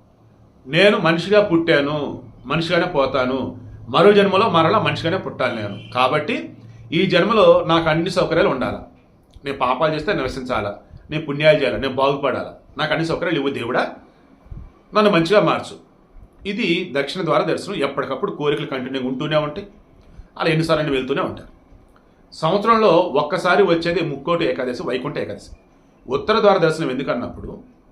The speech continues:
నేను క్రాస్ చెక్ చేసి పండితులను కూడా అడుగున్నాను, గరుడ పురాణం రిమైండింగ్ కూడా నేను క్రాస్ చెక్ చేసుకున్నప్పుడు నాకు తెలిసింది ఏంటంటే,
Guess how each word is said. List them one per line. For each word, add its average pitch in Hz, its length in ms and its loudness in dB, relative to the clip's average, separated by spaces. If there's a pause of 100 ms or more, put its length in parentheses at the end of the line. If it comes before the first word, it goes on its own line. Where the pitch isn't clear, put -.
(1040)
నేను 143 120 -8
క్రాస్ 156 340 0
చెక్ 190 180 -4
చేసి 170 260 2
పండితులను 165 460 -2
కూడా 160 140 2
అడుగున్నాను, 139 600 -2
గరుడ 151 260 -2
పురాణం 143 320 -2
రిమైండింగ్ 135 340 -2
కూడా 147 140 -4
నేను 117 100 -10
క్రాస్ 120 260 -6
చెక్ 123 180 -8
చేసుకున్నప్పుడు 120 440 -10
నాకు - 100 -10
తెలిసింది - 280 -12
ఏంటంటే, 104 460 -12